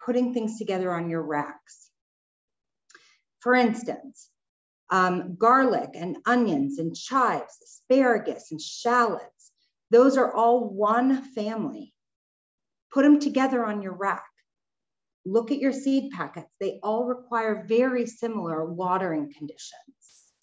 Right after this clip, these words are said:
Um, carrots. Carrots are very similar to, um, the other roots,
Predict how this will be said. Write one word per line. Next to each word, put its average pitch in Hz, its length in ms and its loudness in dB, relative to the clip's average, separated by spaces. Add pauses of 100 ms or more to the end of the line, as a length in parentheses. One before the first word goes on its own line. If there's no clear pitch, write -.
(640)
Um, 185 580 0 (640)
carrots. - 720 0 (640)
Carrots 233 440 2
are 214 80 0
very 220 420 0
similar 226 800 -4 (200)
to, 226 680 -2 (560)
um, 190 640 -2 (680)
the 208 720 0 (460)
other 240 400 4
roots, 220 760 -2